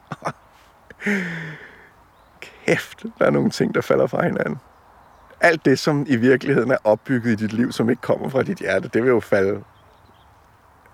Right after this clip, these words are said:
det vil falde fra hinanden. Alle dine idéer om dig selv og, øh,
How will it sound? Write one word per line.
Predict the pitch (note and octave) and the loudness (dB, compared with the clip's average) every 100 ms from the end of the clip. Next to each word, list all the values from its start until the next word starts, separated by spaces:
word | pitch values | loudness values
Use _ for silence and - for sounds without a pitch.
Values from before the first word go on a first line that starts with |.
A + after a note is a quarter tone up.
| - | -6
det | - | 0
vil | D#3+ | 2
falde | D#3 A2+ | 2 0
fra | F#2+ G2 | 2 0
hinanden. | G2 G#2+ G#3+ F#3+ _ _ _ - - - - - - - - - - - _ _ _ - | 2 -2 -4 -6 _ _ _ -20 -20 -20 -20 -20 -20 -20 -20 -20 -20 -20 _ _ _ 2
Alle | B2+ | 4
dine | C#3+ C#3+ | 4 2
idéer | A2+ - C#3+ D#3+ | 2 2 4 4
om | C3 A2+ | 4 2
dig | A2 A2 | 0 -2
selv | - - A#2 C3+ A#2 A#2+ | -6 0 2 4 4 6
og, | A2+ A2+ A2+ G#2+ G#2 | 6 6 4 4 4
øh, | G#2 A2+ A#2+ B2 - - F#2+ | 4 4 4 0 -4 -6 -8